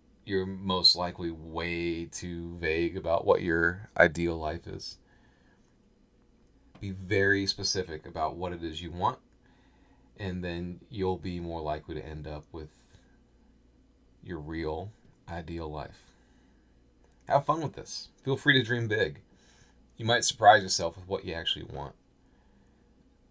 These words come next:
A lot of people, rather than living up to their own desires, they're actually spending most of their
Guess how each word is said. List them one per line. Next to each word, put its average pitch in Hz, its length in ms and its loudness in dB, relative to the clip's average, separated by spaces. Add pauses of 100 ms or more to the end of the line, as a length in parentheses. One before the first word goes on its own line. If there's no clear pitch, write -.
(100)
A 98 60 -2
lot 98 280 12
of 98 80 -2
people, 92 640 -2 (300)
rather 98 300 6
than 87 280 -6
living 87 540 -4 (540)
up - 180 6
to 90 760 -6 (280)
their 101 200 0
own 90 360 -2 (360)
desires, 92 800 10
they're 85 340 2
actually 82 440 4
spending 85 540 0
most 80 220 -2
of - 40 -2
their 76 220 -2